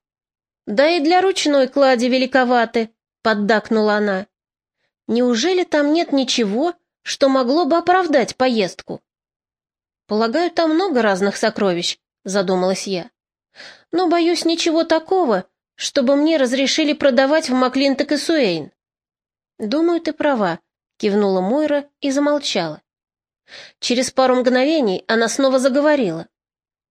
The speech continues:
«Дело в том, что Клайв не очень-то справляется с тем, что я, возможно, серьезно больна, и теперь не такая бойкая и веселая, как раньше». У меня был большой соблазн сказать, что Клайв Суэйн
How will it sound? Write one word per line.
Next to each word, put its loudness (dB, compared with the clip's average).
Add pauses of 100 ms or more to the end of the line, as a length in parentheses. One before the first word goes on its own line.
(140)
«Дело 0
в -10
том, -2 (340)
что -4
Клайв -2 (100)
не 0
очень-то 0
справляется 0
с -4
тем, -2 (240)
что -6
я, 2
возможно, 0
серьезно 0
больна, 0 (540)
и -2
теперь 0
не 2
такая 2
бойкая 0
и -2
веселая, 0
как -4
раньше». -2 (1600)
У -2
меня 0
был 0
большой 0
соблазн 0
сказать, 0
что -2
Клайв 0
Суэйн 0